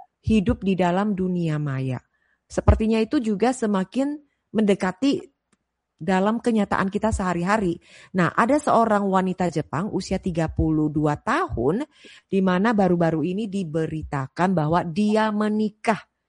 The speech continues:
Menikah dengan karakter virtual.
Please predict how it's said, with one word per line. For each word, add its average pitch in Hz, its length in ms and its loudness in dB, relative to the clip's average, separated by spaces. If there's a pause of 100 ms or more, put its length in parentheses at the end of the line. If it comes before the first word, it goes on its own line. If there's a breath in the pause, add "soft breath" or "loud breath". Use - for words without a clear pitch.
(260)
Menikah 226 600 0
dengan 185 800 2 (300 soft breath)
karakter 247 1080 0
virtual. 180 1040 0